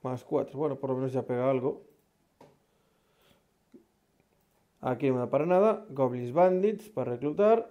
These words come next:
No me dan las monedas. Invocar.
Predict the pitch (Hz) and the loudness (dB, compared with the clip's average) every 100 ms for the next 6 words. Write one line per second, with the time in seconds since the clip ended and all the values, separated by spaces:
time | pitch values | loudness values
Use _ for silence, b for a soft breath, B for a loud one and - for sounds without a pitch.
0 | - 135 127 123 120 123 139 180 180 196 | -14 -10 -8 -6 -6 -6 -4 0 2 2
1 | 196 b b b b - 135 131 147 147 | 0 b b b b -4 0 2 2 4
2 | 185 127 | 4 4